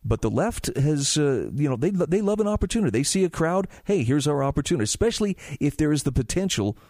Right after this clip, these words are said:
for violence. And when the state is challenged, when its authority is challenged, what does it do? Come on, we know.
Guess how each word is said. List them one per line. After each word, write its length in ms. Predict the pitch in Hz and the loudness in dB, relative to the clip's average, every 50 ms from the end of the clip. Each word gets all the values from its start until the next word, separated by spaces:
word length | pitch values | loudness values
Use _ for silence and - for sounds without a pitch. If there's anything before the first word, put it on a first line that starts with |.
| - - | -20 -6
for 160 | - 147 127 | -4 -2 0
violence. 460 | 104 123 131 131 101 87 73 - 123 | 0 0 0 0 -2 -4 -4 -2 0
And 120 | 127 127 | 0 2
when 100 | 127 127 | 2 2
the 80 | 131 127 | 0 0
state 320 | - - 180 180 185 131 | 0 2 2 0 2 2
is 160 | 147 156 - - | 0 -2 0 -2
challenged, 480 | - 190 190 185 165 113 87 82 - | 0 0 2 2 2 0 -2 -2 0
when 120 | 127 135 135 | 0 0 0
its 140 | 143 - | 2 0
authority 540 | 175 156 - - 233 233 196 143 110 104 113 | 0 -2 0 0 0 2 2 2 0 0 0
is 120 | 123 - - | -2 -2 0
challenged, 460 | - 127 110 95 92 92 - - - | -2 -2 -2 -2 -4 -6 -6 -2 0
what 100 | 143 156 | 2 2
does 120 | 165 156 | 2 2
it 140 | 165 147 139 | 0 0 0
do? 300 | 123 127 143 185 226 - - - - - _ _ - - - - - _ _ _ _ - | 0 0 2 0 0 -2 -8 -16 -20 -20 _ _ -20 -20 -20 -20 -20 _ _ _ _ -4
Come 200 | - - 117 104 | -2 -2 0 0
on, 180 | 87 80 107 | -2 -2 0
we 140 | 123 147 165 | 0 0 2
know. 240 | 170 180 156 104 | 2 0 0 -2